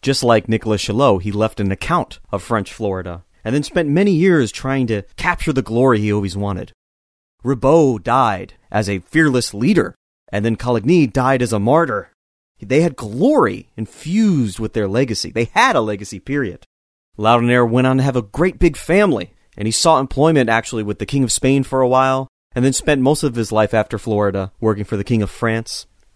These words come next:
But he never got that reputation. He never got what his friends had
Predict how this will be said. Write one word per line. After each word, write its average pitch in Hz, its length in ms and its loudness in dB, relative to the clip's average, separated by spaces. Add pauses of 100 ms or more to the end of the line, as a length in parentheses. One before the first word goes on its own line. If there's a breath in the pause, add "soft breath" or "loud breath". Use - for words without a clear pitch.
(140)
But - 120 -12
he 107 100 -10
never 113 340 -4
got 127 240 -6
that 131 160 -2
reputation. 123 840 -4 (320)
He - 80 -2
never 180 280 2
got 185 220 0
what 165 100 -2
his 147 120 -4
friends 160 520 0
had 98 340 -2